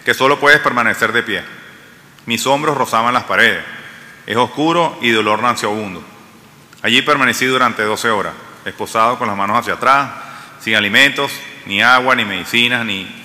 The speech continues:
orinándome encima, y casi sin poder respirar. Me sacaron de esa celda de tortura por las denuncias en redes sociales.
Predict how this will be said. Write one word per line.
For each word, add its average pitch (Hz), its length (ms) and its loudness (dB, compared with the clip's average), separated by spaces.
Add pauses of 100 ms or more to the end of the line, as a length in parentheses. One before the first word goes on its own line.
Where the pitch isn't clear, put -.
orinándome 113 560 0
encima, 131 380 -2 (560)
y 113 100 -8
casi 127 300 2
sin 131 160 -4
poder 110 260 2
respirar. 104 440 0 (800)
Me 117 80 -6
sacaron 120 360 4
de 143 60 4
esa 135 120 -4
celda 147 380 4
de 135 80 2
tortura 143 520 0 (680)
por 113 100 -4
las 113 80 2
denuncias 110 420 2
en 120 80 4
redes 107 220 4
sociales. 95 400 -2